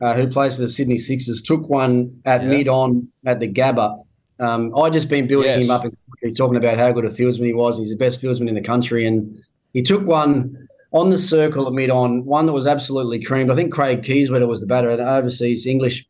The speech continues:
Speaker 1: Englishman. Um, full stretch to his left, t-, took about three or four steps and dived to his non-preferred hand and, and took a, an absolute screamer. I mean, some of the ones you're seeing on the boundary line now have got to come into those great catches where you see guys,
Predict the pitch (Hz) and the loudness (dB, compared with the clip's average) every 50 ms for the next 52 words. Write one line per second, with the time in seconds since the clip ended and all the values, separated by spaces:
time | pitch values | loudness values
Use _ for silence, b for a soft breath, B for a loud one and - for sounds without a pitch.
0 | _ - 135 135 139 135 127 123 127 117 113 107 107 b b b b b b b | _ -2 0 2 2 2 0 0 -2 -2 -2 -2 -6 b b b b b b b
1 | b b b _ _ _ _ _ - 139 131 127 127 123 123 123 127 - _ - | b b b _ _ _ _ _ 0 2 2 4 2 2 0 -2 -4 -12 _ -12
2 | - - 185 190 196 - - 170 165 156 151 156 - - - - - 143 139 139 | -2 2 2 2 2 2 0 0 0 0 0 -2 -8 -12 -12 -8 -4 0 0 2
3 | 127 123 120 127 139 143 135 131 - - - 165 - 185 185 185 170 147 - 156 | 2 2 2 2 0 0 0 -4 -8 -10 -12 -8 -6 -4 -2 0 0 0 0 0
4 | 147 143 127 127 139 131 123 - 139 135 131 - - 131 123 139 139 147 147 147 | -2 -2 -2 -2 -4 -4 -2 -2 -4 -4 -4 -4 -6 -2 0 2 2 4 2 2
5 | 135 131 135 131 127 127 143 147 139 135 123 127 - 127 123 117 113 120 123 123 | 0 -2 -4 -4 -2 0 0 0 0 0 -2 -2 0 0 2 2 0 0 -2 0
6 | 123 120 117 113 113 110 113 127 123 120 113 110 - 143 131 123 120 117 107 95 | 0 -2 -2 -4 -6 -6 -4 -4 -2 -2 -2 -2 -2 -2 0 2 0 0 0 -4
7 | - - _ _ _ _ _ _ _ _ _ _ - 123 127 127 123 - - 120 | -10 -18 _ _ _ _ _ _ _ _ _ _ -2 0 0 0 0 -2 0 0
8 | 120 117 110 - - - - 127 127 127 123 123 127 151 165 165 170 165 - 214 | 0 0 0 -4 -8 -4 -2 0 2 2 2 0 0 -2 0 0 0 2 2 0
9 | 247 262 254 247 220 196 185 160 151 - - 156 156 147 139 127 123 123 123 131 | 2 2 2 2 2 2 2 0 -2 -2 -2 -2 0 0 0 -2 0 0 0 0
10 | 143 147 151 143 139 139 139 135 127 127 131 139 139 135 127 127 - - _ _ | 0 0 0 0 0 0 0 0 -2 -2 -2 -2 -2 -4 -4 -6 -10 -16 _ _
11 | _ _ _ _ _ _ - 127 123 123 156 151 - - - 135 127 131 135 139 | _ _ _ _ _ _ -4 -2 0 2 2 2 2 0 0 -2 0 2 2 2
12 | 139 139 135 123 127 123 123 123 117 - - - 131 135 135 - - 135 143 - | 2 2 0 0 2 2 2 2 0 -4 -4 -2 -2 -2 -2 -2 -4 -6 -6 -4
13 | - 160 151 135 123 123 123 123 - 135 123 123 127 123 123 120 120 - - - | -4 -4 0 0 2 2 0 0 -2 -2 0 2 2 2 2 0 -4 -6 -12 -16